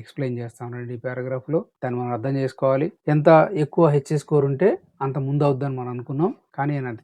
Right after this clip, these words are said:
చెప్పట్లేదండి. ఇక్కడ రాశాడండి, "హెచ్సిఎస్ acts as a trust multiplier when it's your turn to verify. Your score determines the percentage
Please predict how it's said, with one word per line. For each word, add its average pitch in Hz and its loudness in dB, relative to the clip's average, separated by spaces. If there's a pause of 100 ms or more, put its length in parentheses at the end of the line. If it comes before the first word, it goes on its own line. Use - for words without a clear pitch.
చెప్పట్లేదండి. 123 -4 (320)
ఇక్కడ - -8
రాశాడండి, 127 -4
"హెచ్సిఎస్ 190 2 (260)
acts 135 -6 (300)
as 127 -2 (100)
a 127 -4 (140)
trust - -4 (440)
multiplier 143 0 (500)
when 165 2 (120)
it's 160 -2
your 127 -2 (140)
turn 170 2 (200)
to 139 -6 (100)
verify. 143 0 (420)
Your 123 -2 (100)
score 170 4 (120)
determines 147 0 (160)
the 117 -4 (140)
percentage 151 0